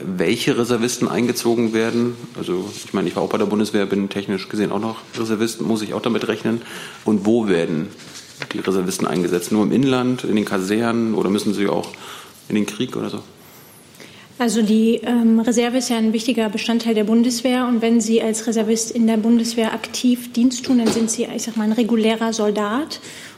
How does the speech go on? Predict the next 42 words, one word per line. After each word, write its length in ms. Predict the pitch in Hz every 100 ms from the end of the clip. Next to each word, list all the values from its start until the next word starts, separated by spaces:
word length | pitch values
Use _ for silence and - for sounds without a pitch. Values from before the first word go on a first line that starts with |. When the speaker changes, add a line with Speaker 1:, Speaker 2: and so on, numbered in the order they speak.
| -
Speaker 2:
Und 120 | 220
von 140 | 233
daher 180 | 220 220
kann 200 | 226 226
ich 120 | 226
Ihnen 120 | 247 226
das 180 | 233
leider 220 | 226 226 226
nicht 160 | 233
so 100 | 247
runterbrechen, 640 | 220 254 233 208 220 233 214
wie 80 |
Sie 100 | 220
das 220 | 226 220 220
haben 260 | 220 233
möchten. 480 | 214 220 226 247 254 - - - -
Äh, 120 | 226
Fakt 260 | 226 226
ist, 120 | 226 -
Sie 140 | 220
werden 240 | 220 226
dann 280 | 220 220 220
überall 480 | 220 240 240 233 233
eingesetzt, 800 | 233 240 262 254 269 277 - 220
wo 140 | 226
auch, 320 | - 226 226 -
äh, 80 |
reguläre 640 | 247 233 247 247 220 247 254
oder 160 | 233 -
aktive 460 | - - 240 226
Soldaten 580 | 214 208 208 214 226 220
ihren 160 | 233 226
Dienst 320 | 226 226 -
leisten. 440 | 240 233 - 240 - - - - - - -
Speaker 1:
Das 180 | - -
heißt, 160 | 92
gegebenenfalls 380 | 113 113 113 113
auch 60 | 113
im 60 |
Ausland, 400 | - 90 80 78
im 120 | 95
Auslandseinsatz? 680 | 71 - 69 55 - - -